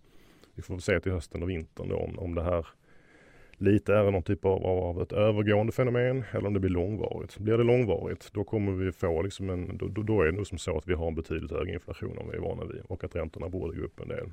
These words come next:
Men det kan också vara så att det här är drivet just av en catch-up-effekt efter corona och att det kommer vara ett övergående fenomen. Det är ju lite grann det centralbankerna säger just nu och därför inte dess vilja på att, på att, på att då börja höja räntorna för tidigt. Så vi tycker nog att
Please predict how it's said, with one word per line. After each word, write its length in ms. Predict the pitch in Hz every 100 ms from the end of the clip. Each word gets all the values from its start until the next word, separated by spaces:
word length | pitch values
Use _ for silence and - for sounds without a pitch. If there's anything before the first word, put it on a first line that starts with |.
| -
Men 120 | 92
det 60 | 87
kan 200 | 107 95
också 200 | 101 87
vara 120 | 82
så 140 | -
att 80 | 82
det 80 | 80
här 140 | 82
är 60 | 82
drivet 380 | 85 85 78 80
just 200 | 80 -
av 120 | 76
en 60 | 78
catch-up-effekt 720 | 87 - - - - - -
efter 240 | 85 -
corona 380 | - 85 85 -
och 640 | - _ - - _ -
att 60 | 85
det 60 | 85
kommer 260 | 85 82
vara 200 | 78 80
ett 180 | 82 -
övergående 420 | 90 85 80 80
fenomen. 480 | - 80 82 82 87
Det 80 | 92
är 40 |
ju 60 | 92
lite 160 | 90
grann 100 | 92
det 100 | 87
centralbankerna 720 | 82 82 85 87 87 78 82 82
säger 200 | 87 -
just 160 | -
nu 100 | - - - -
och 60 | 87
därför 220 | 82 87
inte 140 | 85
dess 180 | 82 78
vilja 340 | 85 87 85 80
på 140 | -
att, 160 | - -
på 80 |
att, 180 | - _
på 80 | 82
att 60 | 82
då 340 | 80 78 78
börja 220 | 80 78
höja 180 | 78 80
räntorna 380 | 78 82 90 80
för 120 | -
tidigt. 480 | - - - - - _ _ _ - - - _ - - - _ _ _ _
Så 140 | - 104
vi 100 | 117
tycker 240 | 120 139
nog 120 | 143
att 180 | 123 -